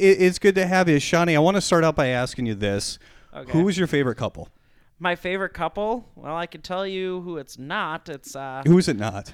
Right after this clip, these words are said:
Speaker 2: it's not McKenna and Ed. <laughs>
Speaker 1: What's your beef? Uh, Shawnee, the entire time, Shawnee had some serious beef with McKenna, and I'm not entirely sure why. Shawnee, where does your McKenna beef stem from? I was happy to see her return. I like McKenna.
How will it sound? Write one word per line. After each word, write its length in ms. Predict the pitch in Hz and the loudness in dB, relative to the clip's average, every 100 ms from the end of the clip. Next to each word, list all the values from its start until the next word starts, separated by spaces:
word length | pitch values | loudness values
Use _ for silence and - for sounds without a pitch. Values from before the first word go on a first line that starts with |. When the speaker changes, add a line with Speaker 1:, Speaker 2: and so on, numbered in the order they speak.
| 160 | -12
Speaker 2:
it's 260 | 165 - 139 | -12 -14 -16
not 240 | 160 190 196 | -8 -8 -8
McKenna 440 | 190 - 208 220 175 | -12 -8 -8 -6 -8
and 140 | 143 - - | -10 -14 -10
Ed. 320 | 226 139 156 - _ _ - | -8 -8 -14 -18 _ _ -20
<laughs> 80 | 185 208 185 190 | -20 -18 -16 -4
Speaker 1:
What's 300 | 151 180 - | 2 4 4
your 80 | 233 | 0
beef? 300 | 180 202 170 | 0 -2 -4
Uh, 380 | 147 165 156 | -10 -12 -10
Shawnee, 480 | 160 - 170 233 294 | -6 -4 -4 -2 -4
the 180 | 170 190 | -4 -4
entire 520 | 165 - 147 156 202 | -4 -6 -6 -4 -4
time, 360 | 185 143 156 156 | -6 -10 -8 -8
Shawnee 400 | - 139 156 233 | -8 -8 -6 -2
had 140 | 202 | -2
some 200 | - 165 | -2 -4
serious 520 | 127 - 135 160 143 | -4 -4 -2 -2 -4
beef 320 | - 120 131 143 | -4 -4 -2 0
with 160 | 131 | 0
McKenna, 640 | 113 107 - 135 131 107 98 | -2 -6 -6 -6 -4 -2 -4
and 100 | 107 | -4
I'm 120 | 110 | -2
not 160 | 127 143 | -2 -2
entirely 580 | 131 - 120 120 110 104 | -4 -4 -4 -4 -4 -6
sure 280 | - 113 | -4 -4
why. 340 | 107 104 107 104 | -2 0 -2 -4
Shawnee, 560 | - 143 143 143 135 - - - _ | -6 -2 0 0 -2 -6 -20 -20 _
where 220 | 123 139 | -2 0
does 180 | 180 180 | 0 -2
your 100 | 214 | -2
McKenna 520 | 170 143 - 120 135 | -2 -4 -6 -2 -2
beef 480 | 110 113 117 120 - | -2 -4 -4 -6 -12
stem 520 | - - - 120 120 117 | -12 -10 -4 -2 0 -2
from? 380 | - 95 87 | -4 -6 -6
I 120 | 98 120 | -2 0
was 180 | 165 | -2
happy 400 | 139 139 139 135 | -2 -2 -2 -2
to 100 | 113 | -4
see 240 | 101 - 104 | -6 -6 -4
her 120 | 104 | -4
return. 460 | 98 92 - 98 92 | -4 -6 -4 -4 -4
I 80 | |
like 320 | 98 110 117 - | -4 -4 -4 -6
McKenna. 520 | 110 - 104 104 98 | -6 -4 -2 -2 -2